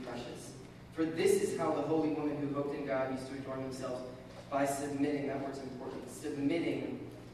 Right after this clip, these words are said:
to their own husbands. As Sarah," that name is also very important, "as Sarah obeyed Abraham, calling him Lord, and you are her children, if you do good and fear nothing, however terrifying it may be.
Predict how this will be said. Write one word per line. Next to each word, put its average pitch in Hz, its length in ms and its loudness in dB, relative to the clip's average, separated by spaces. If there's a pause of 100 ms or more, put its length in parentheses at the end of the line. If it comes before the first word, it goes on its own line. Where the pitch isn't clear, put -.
(280)
to 151 60 -8
their 139 160 2
own 135 180 0
husbands. 127 360 -2 (220)
As - 380 2
Sarah," - 640 4 (560)
that 123 220 -10
name 123 120 -8
is 120 100 -6
also 117 220 -8
very - 200 -10
important, - 360 -10 (920)
"as 127 140 -6
Sarah 156 500 4
obeyed 135 300 2
Abraham, 127 540 -2
calling 143 280 0
him 131 440 -2
Lord, 127 320 0
and 127 300 -4
you 175 280 0
are - 160 0
her 143 180 -4
children, 131 580 -4 (960)
if 127 280 -10
you 311 100 2
do - 120 -2
good 143 480 -2 (180)
and 127 120 -8
fear 139 200 -4
nothing, 135 640 -2 (340)
however 131 300 -4
terrifying 127 640 -8
it - 140 -8
may 240 120 -12
be. - 180 -14